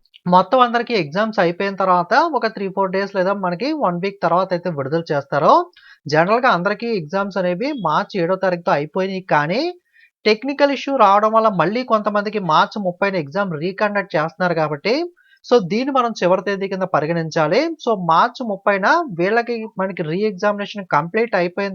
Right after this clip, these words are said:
తర్వాత three, four days లేదా మాక్సిమం one week లోపల అంటే ఏప్రిల్ మొదటి వారంలో ఎనీ టైమ్ మనకి కీ అనేది అయితే విడుదలయ్యే అవకాశం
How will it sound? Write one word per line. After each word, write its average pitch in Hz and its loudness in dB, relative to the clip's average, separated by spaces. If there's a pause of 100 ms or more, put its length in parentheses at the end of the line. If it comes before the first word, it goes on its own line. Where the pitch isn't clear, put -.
(120)
తర్వాత 165 4 (680)
three, 226 0
four 247 6
days 285 2
లేదా 220 2 (120)
మాక్సిమం 196 2 (100)
one 180 -2
week 214 -4
లోపల 185 4
అంటే 208 -2 (180)
ఏప్రిల్ 202 -2 (100)
మొదటి 190 -2
వారంలో 190 2 (180)
ఎనీ 202 -4 (100)
టైమ్ 190 -2
మనకి 175 -2 (560)
కీ 220 0 (100)
అనేది 247 0
అయితే 214 0
విడుదలయ్యే 185 0
అవకాశం 175 0